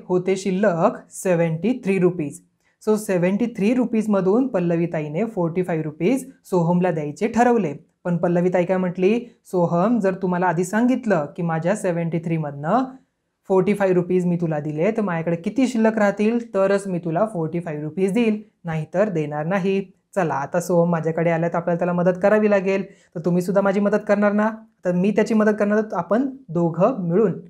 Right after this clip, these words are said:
आपण सर्व मिळून सोहमची मदत करूया. So आता मला सांगा, सेव्हन्टी थ्री रुपीज आहे, त्याच्यातनं आपल्याला फोर्टी फाईव्ह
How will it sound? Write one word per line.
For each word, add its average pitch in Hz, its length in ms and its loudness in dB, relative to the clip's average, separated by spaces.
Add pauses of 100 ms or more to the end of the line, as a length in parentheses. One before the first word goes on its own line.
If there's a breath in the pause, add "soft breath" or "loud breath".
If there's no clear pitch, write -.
(360)
आपण 190 220 -4
सर्व 240 380 2
मिळून 180 440 0 (220)
सोहमची 165 800 -4
मदत 175 340 0
करूया. 143 280 -6 (420 soft breath)
So 226 60 4
आता 254 100 8
मला 247 160 6
सांगा, 226 280 2
सेव्हन्टी 180 520 -2
थ्री 202 200 -2
रुपीज 202 360 -2
आहे, 190 320 2 (340 loud breath)
त्याच्यातनं 185 280 0
आपल्याला 196 300 2
फोर्टी 180 340 -2
फाईव्ह 170 420 -2